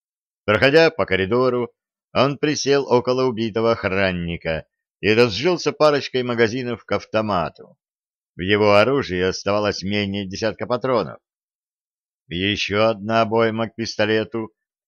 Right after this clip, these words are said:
и хорош. Воевать пришлось бы голыми руками.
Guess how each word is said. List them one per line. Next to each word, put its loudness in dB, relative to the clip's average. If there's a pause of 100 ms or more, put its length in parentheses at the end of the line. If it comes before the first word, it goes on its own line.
(140)
и -4
хорош. -2 (880)
Воевать 4
пришлось -2
бы -2
голыми -2
руками. -6